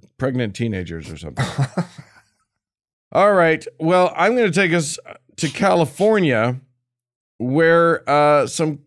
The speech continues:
Speaker 1: w-, you know, we have this, uh, pandemic still happening.
Speaker 2: Mm.
Speaker 1: I don't know if people know about it. It kind of flew under the radar, this whole covid thing.
Speaker 2: Yeah.
Speaker 1: How are you feeling, by the way?
Speaker 2: Oh,
Speaker 1: I'm sure our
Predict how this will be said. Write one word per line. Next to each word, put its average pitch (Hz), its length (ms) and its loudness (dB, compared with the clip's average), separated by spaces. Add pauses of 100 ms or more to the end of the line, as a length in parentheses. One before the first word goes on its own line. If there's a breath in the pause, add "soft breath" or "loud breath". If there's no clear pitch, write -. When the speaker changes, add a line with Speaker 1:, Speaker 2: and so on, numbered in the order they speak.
(160)
Speaker 1:
w-, 139 300 -14
you 175 160 -2
know, 104 140 -2
we 123 280 -2
have 160 260 0
this, 143 400 -6 (400)
uh, 101 360 -2
pandemic 120 680 -4
still 120 300 -6
happening. 87 540 -8
Speaker 2:
Mm. 101 400 -2
Speaker 1:
I 120 60 -2
don't 127 140 0
know 113 80 -2
if 98 100 -8
people 98 280 -8
know 95 200 -6
about 87 280 -6
it. 85 200 -8 (140)
It 139 160 -4
kind 160 240 -2
of 131 100 -6
flew 117 220 -4
under 95 180 -6
the 92 100 -8
radar, 80 520 -8 (320)
this 92 120 -8
whole 110 180 -6
covid 95 460 -10
thing. 87 320 -12
Speaker 2:
Yeah. 80 300 -10
Speaker 1:
How 156 120 0
are 180 80 2
you 160 80 2
feeling, 143 360 -2
by 117 120 -2
the 110 120 -4
way? 101 220 -8 (160)
Speaker 2:
Oh, 147 500 2
Speaker 1:
I'm 120 160 -2
sure 147 240 -2
our 131 220 -2